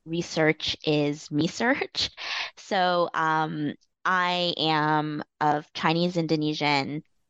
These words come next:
heritage, but I grew up in Canada. Sort of my earliest memories was very much, um, the vi-,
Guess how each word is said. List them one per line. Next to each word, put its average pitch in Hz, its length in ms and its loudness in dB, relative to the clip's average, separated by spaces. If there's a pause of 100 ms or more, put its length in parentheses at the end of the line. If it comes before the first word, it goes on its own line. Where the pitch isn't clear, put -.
heritage, 269 920 0
but 160 180 0
I 151 120 0
grew 156 340 0 (100)
up 147 220 0 (220)
in 147 320 2
Canada. 196 680 0 (420)
Sort 220 220 -2
of 339 60 4 (160)
my 170 160 -4
earliest 175 560 0
memories 151 720 2 (460)
was 170 400 0
very 180 400 0
much, 160 640 -2
um, 151 400 0
the 165 100 0
vi-, 160 200 0